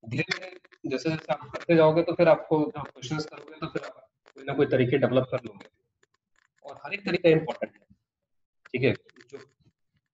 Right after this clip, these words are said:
कंप्लीटली मैथमेटिकल तरीका होता है वो भी कई बार इंपॉर्टेंट हो जाता है, कई बार हम सिर्फ मैथमेटिक्स से कर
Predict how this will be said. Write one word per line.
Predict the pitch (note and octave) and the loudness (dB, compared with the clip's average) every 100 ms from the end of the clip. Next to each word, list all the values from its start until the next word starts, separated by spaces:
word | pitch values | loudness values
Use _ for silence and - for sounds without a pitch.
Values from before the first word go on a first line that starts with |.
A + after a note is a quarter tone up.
| _ | _
कंप्लीटली | D3+ D3 D3 - F#3 | -10 -10 -14 -10 -10
मैथमेटिकल | - - C#3 E3 - | -10 -8 -8 -4 -6
तरीका | - D#3+ E3+ | -2 2 4
होता | D#3+ - | 4 2
है | B2+ | -16
वो | B2 | -8
भी | D#3 | -6
कई | D#3 D3+ | -6 -6
बार | D3 | -8
इंपॉर्टेंट | C#3+ C#3+ D3 | -2 -2 -2
हो | - C3 | -10 -4
जाता | B2+ C3 | -4 -4
है, | C3 | -8
कई | B2+ | -10
बार | A#2+ - | -10 -10
हम | B2 A#2+ - | -6 -6 -8
सिर्फ | - B2+ | -16 -12
मैथमेटिक्स | A#2+ - A#2+ - | -12 -12 -14 -14
से | - | -8
कर | C3+ | -8